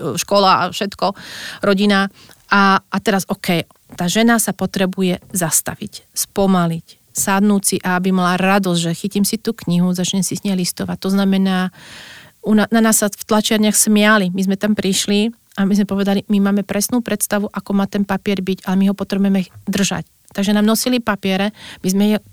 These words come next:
na tých hladkali tie papiere, hej, a proste, nie, toto není on, toto není on, on musí byť proste mäkký, aby tú ženu spomalil, aby ju ukludnil, aby mala radosť proste v nej listovať. A nosili im na, na, prehovárali nás,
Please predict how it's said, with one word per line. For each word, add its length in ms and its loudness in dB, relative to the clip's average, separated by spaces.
na 140 4
tých 160 0
hladkali 560 2
tie 80 -6
papiere, 480 -2
hej, 280 4
a 140 -4
proste, 420 2
nie, 220 4
toto 160 -2
není 320 6
on, 160 -2
toto 240 0
není 260 6
on, 220 -2
on 140 2
musí 260 4
byť 80 2
proste 300 0
mäkký, 340 2
aby 160 -4
tú 80 -4
ženu 240 2
spomalil, 680 2
aby 220 -2
ju 160 -2
ukludnil, 720 2
aby 480 0
mala 260 4
radosť 400 4
proste 320 2
v 80 6
nej 80 6
listovať. 480 2
A 140 -2
nosili 400 4
im 20 4
na, 140 2
na, 160 -4
prehovárali 640 4
nás, 240 2